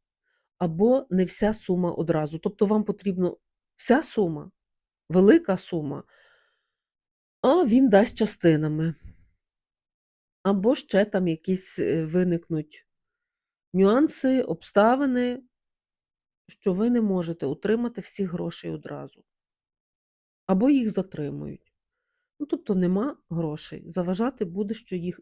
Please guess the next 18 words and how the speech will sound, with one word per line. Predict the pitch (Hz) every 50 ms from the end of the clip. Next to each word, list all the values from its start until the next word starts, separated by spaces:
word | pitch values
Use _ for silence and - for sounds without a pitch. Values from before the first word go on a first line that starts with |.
| _ -
вони | 185 185 180 175 160
вам | 151 156 151 156
потрібні, | - 170 - 220 269 330 339 320 302 302 - -
а | - 156
їх | 165 185 240 233 - 190
немає. | 175 180 180 160 151 - 139 139 - - - _ _ _ _ _ _ _ _ _ _ _ _ _ _ _ _ _
Ну | - 214
що, | 208 - - - 170 165
ми | 175 208
заховаємо. | 220 220 220 220 - - 208 196 202 190 180 170 160 160 156 160 165 - - _ _ _ _ - 170 - _ _ _ _ _ _ _ _ _ _ _ _ _ _ _ _ _ _ _ _ _ _ _ _ _ _ _ _ _ _ _ _ _ _ _ _ _ _ _ _ _ _ _ _ _ -
Такий | 240 240 - 370 370
був | 294 226 226 214 202
гарний | 226 240 240 226 214 202 185 170
день, | 165 208 240 311 339 320 -
такий | - 240 240 - 269 269
гарний | 233 233 233 220 202 196 185 180
настрій, | 180 202 214 247 302 320 - - - 233 233 220
так? | 226 - 247 269 294 - _ _